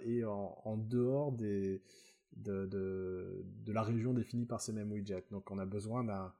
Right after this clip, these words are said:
d'une, d'une tierce widget, si tu veux, pour faire cet affichage-là. Euh,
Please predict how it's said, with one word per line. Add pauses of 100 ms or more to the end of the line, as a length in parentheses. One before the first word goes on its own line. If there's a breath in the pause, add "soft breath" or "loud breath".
(720)
d'une,
d'une (200)
tierce
widget,
si
tu
veux,
pour
faire
cet
affichage-là. (720 soft breath)
Euh,